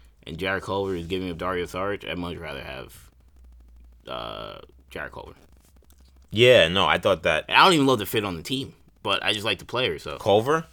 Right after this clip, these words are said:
Speaker 1: You know.
Speaker 2: I mean, I, I mean, they need a two. I mean, they,
Speaker 1: They
Speaker 2: they
Speaker 1: got a
Speaker 2: could, they,
Speaker 1: Kogi.
Speaker 2: they lost, they lost Jimmy Butler,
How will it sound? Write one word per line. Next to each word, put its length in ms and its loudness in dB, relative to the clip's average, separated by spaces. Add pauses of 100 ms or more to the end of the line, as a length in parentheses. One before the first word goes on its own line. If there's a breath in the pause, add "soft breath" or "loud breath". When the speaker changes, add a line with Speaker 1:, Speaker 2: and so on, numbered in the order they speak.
(360 loud breath)
Speaker 1:
You 100 -8
know. 240 -10 (260)
Speaker 2:
I 80 8
mean, 160 6
I, 240 10
I 40 2
mean, 160 4
they 120 8
need 200 4
a 40 4
two. 360 -2 (380)
I 80 -4
mean, 180 0
they, 160 4
Speaker 1:
They 80 0
Speaker 2:
they 60 4
Speaker 1:
got 180 8
a 100 6
Speaker 2:
could, 160 4
they, 80 6
Speaker 1:
Kogi. 100 -2
Speaker 2:
they 120 4
lost, 580 2
they 120 -2
lost 580 0
Jimmy 260 -2
Butler, 420 0